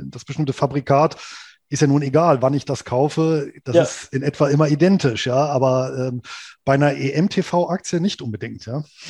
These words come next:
Speaker 2: Ja, und das ist aber der Punkt,
Speaker 1: Ja.
Speaker 2: weißt du, der, der Mechanismus der Empfehlung
Speaker 1: Ja.
Speaker 2: ist ja derselbe.
Speaker 1: Ja, genau.
Speaker 2: Und,
Speaker 1: Ja,
Speaker 2: und wir
Speaker 1: stimmt.
Speaker 2: vertrauen einer Empfehlung,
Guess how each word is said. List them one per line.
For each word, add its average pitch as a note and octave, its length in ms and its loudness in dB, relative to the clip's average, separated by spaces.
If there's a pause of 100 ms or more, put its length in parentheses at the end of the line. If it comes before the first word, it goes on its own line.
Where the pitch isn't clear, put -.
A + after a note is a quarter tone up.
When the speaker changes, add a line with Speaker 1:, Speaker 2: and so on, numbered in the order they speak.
(220)
Speaker 2:
Ja, A#3 120 4
und D3 140 4
das F3+ 80 2
ist A3+ 60 2
aber F3+ 140 4
der D3+ 100 6
Punkt, A3+ 260 4
Speaker 1:
Ja. - 60 4
Speaker 2:
weißt D3 120 2
du, G3+ 120 6 (580)
der, C#3+ 220 4
der D3+ 160 6
Mechanismus D#3 760 2
der B2+ 160 4
Empfehlung A2 720 0 (260)
Speaker 1:
Ja. C3+ 140 -6 (440)
Speaker 2:
ist D3 180 2
ja C#3 100 6
derselbe. G2+ 600 2 (120)
Speaker 1:
Ja, G3 160 4
genau. A3+ 220 4
Speaker 2:
Und, F3 220 4
Speaker 1:
Ja, F3+ 100 0
Speaker 2:
und F#3 60 4
wir D3+ 80 4
Speaker 1:
stimmt. D3+ 180 4
Speaker 2:
vertrauen F#3 800 4
einer B2+ 320 0
Empfehlung, A2 800 0